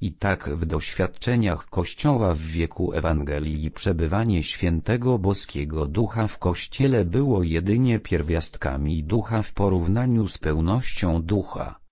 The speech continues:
z której obecnie korzysta skompletowany i uwielbiony Kościół Boga.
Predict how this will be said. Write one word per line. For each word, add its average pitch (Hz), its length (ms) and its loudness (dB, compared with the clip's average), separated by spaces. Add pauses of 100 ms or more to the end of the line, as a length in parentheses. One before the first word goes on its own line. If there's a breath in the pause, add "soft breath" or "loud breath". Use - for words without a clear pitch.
z - 140 -4
której 98 460 2
obecnie 87 680 0
korzysta 92 680 0
skompletowany 80 1040 0 (180)
i 92 160 -2
uwielbiony 80 800 2
Kościół 98 640 0
Boga. 65 420 -2